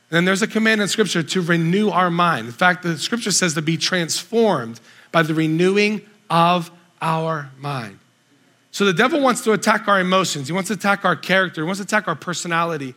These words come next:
If you've ever seen somebody that's been caught, and, and, and teenagers, you'd be able to relate to this too. If there's a, if there's one of your friends that get caught in a specific sin or a specific lifestyle,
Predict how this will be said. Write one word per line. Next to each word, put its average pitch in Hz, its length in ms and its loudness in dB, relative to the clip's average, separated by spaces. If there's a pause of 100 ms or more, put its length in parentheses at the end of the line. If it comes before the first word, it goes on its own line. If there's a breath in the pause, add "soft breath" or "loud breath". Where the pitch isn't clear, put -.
(340 loud breath)
If - 80 -12
you've 196 120 2
ever 277 220 4
seen 208 280 2
somebody 214 480 0 (840)
that's 175 200 -2
been 180 200 0
caught, 185 340 2
and, 175 100 -2
and, 180 180 -6
and 165 160 -4
teenagers, 180 360 0
you'd 185 120 -2
be 190 60 2
able 165 100 0
to 156 80 2
relate 160 260 2
to 151 60 -12
this 143 180 -6
too. 170 200 -2 (360 loud breath)
If 151 80 -6
there's 214 160 4
a, 190 220 0
if 160 100 2
there's 196 220 0
one 196 200 2
of 185 80 0
your 185 100 2
friends 180 280 -2
that 156 60 -4
get 151 180 -2
caught 175 300 -2
in 151 100 -4
a 143 40 -4
specific 165 520 -2
sin 135 520 0 (560)
or 156 60 -6
a 143 40 -2
specific 160 440 -2
lifestyle, 160 600 0